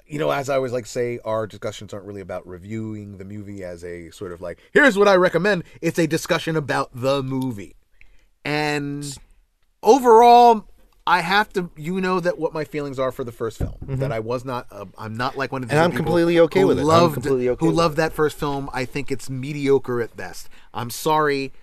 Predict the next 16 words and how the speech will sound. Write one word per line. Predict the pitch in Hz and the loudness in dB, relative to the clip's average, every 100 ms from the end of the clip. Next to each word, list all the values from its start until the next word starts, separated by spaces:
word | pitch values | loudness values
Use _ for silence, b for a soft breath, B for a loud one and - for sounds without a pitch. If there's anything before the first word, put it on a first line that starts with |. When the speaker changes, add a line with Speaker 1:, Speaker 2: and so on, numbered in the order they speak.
| - _ _ _ - | -20 _ _ _ -4
Speaker 1:
I | 131 | -4
really, | 123 151 160 156 139 127 _ _ _ _ _ - | -2 -2 0 -2 -4 -8 _ _ _ _ _ -4
and | 160 | -2
it's | 156 170 | -2 2
not | 196 247 | 4 4
because | 240 202 202 | 0 0 0
the | 165 | 0
things | 156 190 175 | -6 -4 -2
don't | 156 151 | -4 0
work | 151 170 | 2 0
in | 131 | -2
it. | - - - - - - - - - - - | -16 -18 -18 -20 -20 -20 -20 -20 -20 -18 -6
Uh, | 139 143 143 139 135 135 - - - - | -2 0 0 -2 -6 -12 -18 -20 -20 -8
the | 131 | -8
characters | - 196 208 214 190 175 | -2 2 4 2 0 -2
work. | 135 143 - - - - | 0 0 6 8 8 6